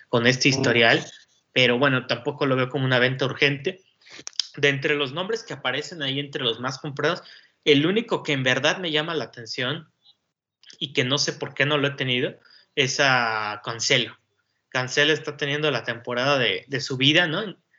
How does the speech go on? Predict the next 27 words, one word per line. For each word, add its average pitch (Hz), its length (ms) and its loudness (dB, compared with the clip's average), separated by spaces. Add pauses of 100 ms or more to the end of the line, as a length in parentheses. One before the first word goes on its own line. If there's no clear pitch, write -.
(280)
Eh, 113 160 -4
no 147 160 2
solamente 180 640 2
en 117 140 -6
términos 139 500 -4
de, 104 420 -2
de, 90 580 -6 (260)
más 208 200 4
bien 240 140 0
está, 220 280 -2
está 233 680 0 (200)
regresando 151 800 -4 (340)
lo 139 160 -8
que 139 120 -2
debía 135 260 2
haber 170 240 0
re-, 139 180 -10
regresado 143 480 -4
hace 151 180 -8
un 151 80 -6
año, 151 200 -2
¿no? - 200 -16
Que, - 300 -12 (320)
que 135 100 2
tenía 143 320 2
muchas, 151 440 -4
muchas, 139 580 -6